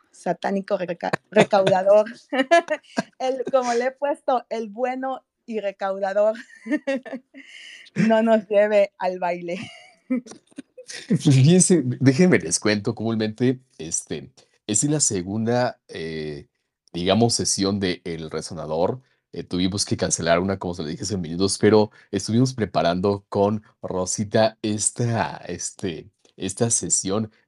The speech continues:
Speaker 2: en donde le estuvimos dando vueltas un poquitito en el sentido de cómo ponerle y demás. Quien bautizó fue prácticamente
Speaker 1: <laughs>
Speaker 2: Rosita, así que, eh, el satánico, pues, ya saben de dónde viene. Y, y por eso es que,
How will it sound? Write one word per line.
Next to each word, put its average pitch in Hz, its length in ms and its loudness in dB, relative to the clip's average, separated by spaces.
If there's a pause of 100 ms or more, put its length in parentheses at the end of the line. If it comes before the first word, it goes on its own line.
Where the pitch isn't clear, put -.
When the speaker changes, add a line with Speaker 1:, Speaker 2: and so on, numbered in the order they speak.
(100)
Speaker 2:
en 98 260 -2
donde 98 300 -2
le 92 60 -2
estuvimos 107 540 -2
dando 110 400 2
vueltas 98 640 -4
un 104 120 -6
poquitito 101 680 -2 (300)
en 90 120 -6
el 85 140 -8
sentido 98 500 -2
de 92 160 -2
cómo 98 280 -4
ponerle 90 480 -2
y 98 40 -2
demás. 87 500 0 (360)
Quien 127 320 6
bautizó 123 920 2 (100)
fue 127 280 -2
prácticamente 117 880 -2
Speaker 1:
<laughs> - 20 -4
Speaker 2:
Rosita, - 760 2
así 107 300 -4
que, 131 420 0 (280)
eh, 95 180 -2
el 104 160 -2
satánico, 120 640 -2
pues, 110 140 -4
ya 113 80 -2
saben 120 320 -4
de 98 100 -6
dónde 107 280 -4
viene. 110 440 0 (460)
Y, 127 220 -2
y 151 80 0
por 139 200 6
eso 180 280 6
es 151 240 2
que, 185 300 2